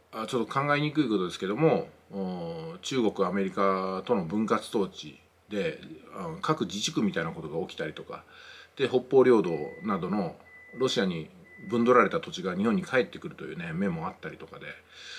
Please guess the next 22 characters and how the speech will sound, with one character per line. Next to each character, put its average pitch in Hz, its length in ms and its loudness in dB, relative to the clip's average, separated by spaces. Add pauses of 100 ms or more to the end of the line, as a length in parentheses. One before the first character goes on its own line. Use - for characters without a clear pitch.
(200)
な - 60 -16
ん - 40 -14
か - 100 -12
大 110 180 -2
混 190 240 4
乱 82 180 0
す - 120 -12
る 87 80 -8
ん 82 40 -6
で 80 60 -6
は - 60 -8
な - 80 -14
か 78 100 -12
ろ 71 100 -12
う - 40 -20
か - 80 -16
と - 80 -16
思 - 100 -20
い - 40 -20
ま - 100 -20
す - 120 -16
ね。 - 60 -8